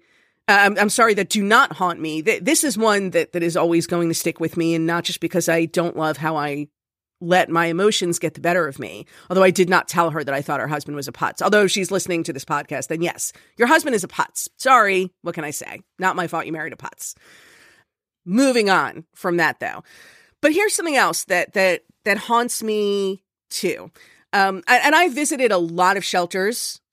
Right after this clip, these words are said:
over the years since Homer's Odyssey ha-, was published. I, I literally could not count them at this point. I, I don't even know. It's been hundreds of shelters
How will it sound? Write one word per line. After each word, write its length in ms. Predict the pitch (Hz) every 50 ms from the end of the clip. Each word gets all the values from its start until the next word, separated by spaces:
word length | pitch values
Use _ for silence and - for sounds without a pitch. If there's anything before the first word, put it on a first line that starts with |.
| _ _ -
over 180 | 208 208 202
the 100 | 208 214
years 280 | 196 185 180 190 202 -
since 160 | - 180 175
Homer's 260 | - 190 175 175 165
Odyssey 580 | 175 165 170 170 165 - 175 170 170 165 160 -
ha-, 120 | - 175 - -
was 140 | 170 -
published. 280 | - - 180 170 185 -
I, 140 | 185 175 -
I 200 | - 180 180 175
literally 520 | 175 175 175 185 202 202 208 196 190 185 170
could 200 | - - 175 147
not 160 | 143 - -
count 260 | - 156 135 135 -
them 80 | 147 135
at 100 | 135 -
this 160 | 143 - -
point. 240 | - 156 143 139 131
I, 120 | 127 -
I 100 | - 160
don't 240 | 160 - 170 160 165
even 160 | 160 143 151
know. 140 | 151 147 147
It's 100 | 151 147
been 220 | - 196 190 190 190
hundreds 580 | - 262 240 196 - 82 - - - - - - - - - - _ _ _ _ _ -
of 100 | 190 185
shelters 500 | - - 190 175 175 185 175 170 170 -